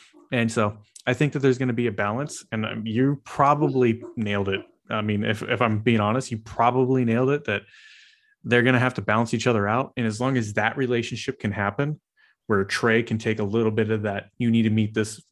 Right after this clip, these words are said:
you know, conform to this mold," and then Shanahan can kind of realize that, like, he's gotta let Trey play.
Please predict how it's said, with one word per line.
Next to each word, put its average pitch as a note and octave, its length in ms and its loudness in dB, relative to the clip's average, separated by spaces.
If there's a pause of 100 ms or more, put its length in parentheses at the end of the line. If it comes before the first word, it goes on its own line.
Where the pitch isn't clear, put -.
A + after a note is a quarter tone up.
(300)
you D#3+ 180 -4
know, G2 60 -4
conform A#2 460 -2
to G#2+ 40 0
this G#2+ 240 -2
mold," C#3 320 -2 (480)
and A2 160 0
then G2+ 400 0 (160)
Shanahan A2+ 460 0
can A2+ 140 -2
kind A2 200 -2
of G2+ 120 -4
realize G#2 460 -2
that, G#2+ 140 -4
like, G2 260 -6 (1040)
he's C#3 180 2
gotta A2+ 180 4
let G#2+ 160 0
Trey A2 180 -2
play. A2 380 -4